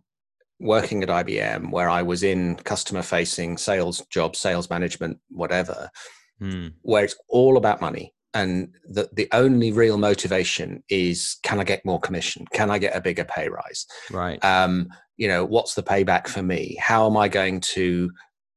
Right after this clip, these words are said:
Speaker 1: beat the competition? Um, and, and it's very aggressive, actually.
Speaker 2: Mm.
Speaker 1: The, a, a lot of the language, a lot of the, uh, imagery, uh, whether it's competition in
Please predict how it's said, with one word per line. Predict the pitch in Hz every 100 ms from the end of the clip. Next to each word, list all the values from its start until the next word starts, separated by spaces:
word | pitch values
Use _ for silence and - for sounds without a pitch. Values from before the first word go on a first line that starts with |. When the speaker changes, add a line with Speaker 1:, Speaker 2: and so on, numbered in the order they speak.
| _ -
Speaker 1:
beat | 117 107 -
the | -
competition? | - 92 - - 92 - - 90 _ _ -
Um, | 101 92 90 90 87 - _ -
and, | 104 104 -
and | 104 104 -
it's | 101 -
very | 127 127
aggressive, | 110 110 - - - -
actually. | - - 98 95
Speaker 2:
Mm. | 87 85
Speaker 1:
The, | 98 90 85 82 - -
a, | 95 98
a | 98
lot | 98 -
of | 107
the | 95
language, | 90 90 87 85
a | 90
lot | 85 -
of | 90 -
the, | 85 80 - - - - - _ -
uh, | 92 -
imagery, | 101 101 90 - - - - -
uh, | 104 - 92
whether | 95 90 90
it's | 87 -
competition | 110 98 - - 95
in | 87 92